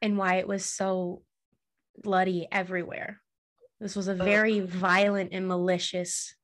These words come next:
Speaker 1: like, there was a lot of hate behind this.
Speaker 2: Oh my gosh.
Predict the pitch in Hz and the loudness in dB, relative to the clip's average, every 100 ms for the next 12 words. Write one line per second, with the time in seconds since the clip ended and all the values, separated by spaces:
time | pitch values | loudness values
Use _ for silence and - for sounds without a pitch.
0 | - 180 196 196 196 190 185 175 - - | -10 -2 0 2 2 2 2 0 -6 -8
1 | 170 - _ _ 180 160 160 - - - | -8 -10 _ _ -8 -4 -4 -6 -8 -4
2 | 185 175 160 151 156 156 156 165 - | -2 2 2 2 0 0 -2 -6 -10